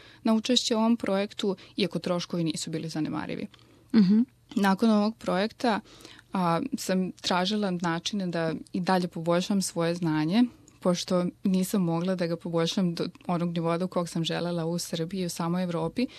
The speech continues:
Speaker 1: A, nekako cilj mi je uvek bio da uspem da odem na Massachusetts Institute of Technology ili M I T.
Speaker 2: Mhm.
Speaker 1: I konačno sam uspela.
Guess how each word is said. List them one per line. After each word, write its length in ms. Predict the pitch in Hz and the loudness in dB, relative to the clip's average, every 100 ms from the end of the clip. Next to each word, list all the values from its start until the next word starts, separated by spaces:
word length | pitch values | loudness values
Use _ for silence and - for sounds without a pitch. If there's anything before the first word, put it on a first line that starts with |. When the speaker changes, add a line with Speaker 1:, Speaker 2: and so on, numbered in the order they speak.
| - - - - | -18 -20 -20 -6
Speaker 1:
A, 220 | - 185 | 2 2
nekako 600 | 175 214 214 208 196 - | 2 2 2 2 -2 -4
cilj 320 | 185 - 233 202 | -6 2 4 6
mi 100 | 185 | 4
je 60 | |
uvek 280 | 196 196 170 | 2 0 -2
bio 320 | 175 220 220 | 0 2 2
da 340 | 190 185 175 180 - - - _ _ | 2 2 2 0 -8 -20 -20 _ _
uspem 600 | - 196 - 226 202 196 | 0 0 2 4 6 4
da 200 | 180 175 | 4 2
odem 460 | 165 180 175 170 165 | 2 2 0 0 0
na 240 | 160 160 | 0 0
Massachusetts 600 | 160 170 165 - 165 165 - | 0 -2 -4 -6 -8 -6 -6
Institute 460 | 165 - - 139 | -6 -8 -6 -6
of 60 | 170 | -6
Technology 540 | - 165 - 175 208 208 | -8 -8 -6 -6 -4 -4
ili 200 | 175 175 | -4 -4
M 160 | 165 | -4
I 100 | 170 | -4
T. 280 | - - 254 - - 247 | -6 -2 -2 -2 2 4
Speaker 2:
Mhm. 260 | 180 220 254 - _ _ _ - | 6 6 2 -2 _ _ _ -2
Speaker 1:
I 140 | - 196 | 2 2
konačno 420 | - 165 170 170 | 2 0 0 -4
sam 180 | 170 170 | -4 -4
uspela. 480 | 156 - 226 247 | -6 -4 0 2